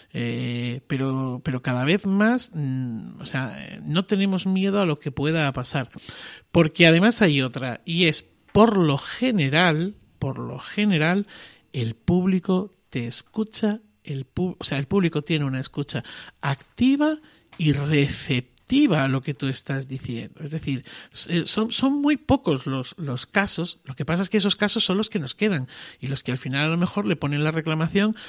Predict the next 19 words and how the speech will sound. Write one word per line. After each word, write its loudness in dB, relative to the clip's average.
al -4
bibliotecario -2
o 0
bibliotecaria 0
de 2
turno 2
o 0
al -2
programador -2
o 0
programadora -4
de -8
turno, -14
¿sabes? -2
Pero -4
es 0
así. -8
Y -4
luego, 6